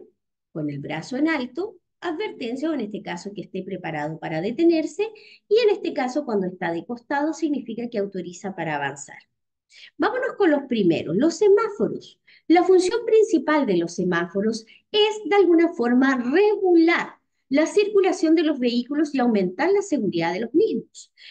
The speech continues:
Pese a que a estos buscan aportar a una buena convivencia vial, el no conocimiento de su significado, el incumplimiento de sus señales, convierte estas intersecciones en zonas de riesgo para la generación de siniestros de tránsito.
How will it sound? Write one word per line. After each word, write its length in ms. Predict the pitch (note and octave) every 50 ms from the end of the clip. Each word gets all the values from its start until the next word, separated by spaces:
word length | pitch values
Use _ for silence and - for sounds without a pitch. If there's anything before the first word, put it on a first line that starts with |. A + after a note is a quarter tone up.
| - -
Pese 260 | - A#4+ A#4+ A#4+ C#5 -
a 40 | -
que 80 | G4+
a 100 | D4 C4+
estos 240 | D4 D4 C#4+ D#4 A3+
buscan 380 | G3+ A3+ C4+ C4 C4 A#3+ G3 E3+
aportar 460 | E3 - - - - - G3+ G3+ G#3
a 40 | G#3
una 180 | G3+ F#3+ E3
buena 280 | D3+ - D#3+ D#3+ F3 F3
convivencia 580 | - F3+ F3 F3+ F3+ E3+ E3+ F3 F3 - A3 G#3+
vial, 440 | A3 A#3+ G#3 F3+ E3 E3+ G#3 - _ _ - - _ -
el 240 | D4 D#4 E4 E4+
no 160 | G4 A#4+ A#4 -
conocimiento 680 | C5 A4 G#4+ F#4+ - - C#4 C4 B3 B3 B3 B3 A3+
de 100 | G#3+ G#3+
su 160 | A3 - B3
significado, 880 | G#3+ - A3 G#3 G3+ F3+ - G#3+ G3 - A3 A3 A3 G3 F#3 E3+ D#3 D#3
el 80 | D#3+ E3+
incumplimiento 720 | F#3+ F#3+ - G3+ G3 - G3 G3+ A3 B3 C4+ D4 C#4+ E4+
de 120 | D#4+ D4
sus 200 | C#4+ - B3+ -
señales, 640 | - G#3+ G#3 A3 A3 G3+ E3+ E3+ E3+ A#3 B3 - _ _ _ - - _ _
convierte 460 | - F4+ D#4+ E4 G4 A4+ G#4 - A#4
estas 280 | G#4 - G4 F4 - D#4
intersecciones 920 | D4 C#4 C#4 A#3+ - - - G#3 - - - C#4 D4 D4+ D#4+ D#4+ D#4 - -
en 160 | D4 D4+ D#4+
zonas 340 | D#4+ - E4+ D#4+ D#4+ D4+ D4
de 80 | C4 A#3+
riesgo 500 | G#3+ A3 B3 D4 D4+ - - F#4 F#4+ -
para 200 | - D#4+ D#4 D#4
la 120 | D#4 D#4 D4
generación 600 | - C#4+ C4 A#3 A3 G3+ G3 - - B3+ C4 B3+
de 80 | B3+
siniestros 500 | B3+ - E3+ D#3+ E3 D#3+ D#3 _ E3 D#3
de 120 | - - -
tránsito. 480 | - - F2+ - - - - _ _